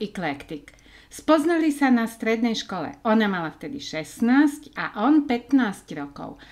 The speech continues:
a odvtedy tvorili pár. Manželstvo mali pekné a harmonické,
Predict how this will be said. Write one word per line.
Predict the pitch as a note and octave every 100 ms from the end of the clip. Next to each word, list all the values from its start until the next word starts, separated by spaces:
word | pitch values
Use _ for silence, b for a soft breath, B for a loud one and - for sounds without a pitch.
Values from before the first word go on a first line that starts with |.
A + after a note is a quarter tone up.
| B
a | G3 -
odvtedy | F#3+ - - D#4 B3+ D#4+ -
tvorili | F#3 E3+ F3+ A3 C4
pár. | - D#3 - - _ _ _ _ B B E4+
Manželstvo | F4+ F4 D#4+ C#4 - C4+ C4+
mali | B3 A#3 A3
pekné | A3 A3+ A3+ A3 F3
a | E3 E3
harmonické, | F#3+ G#3 B3 B3+ G3 D3+ - - F3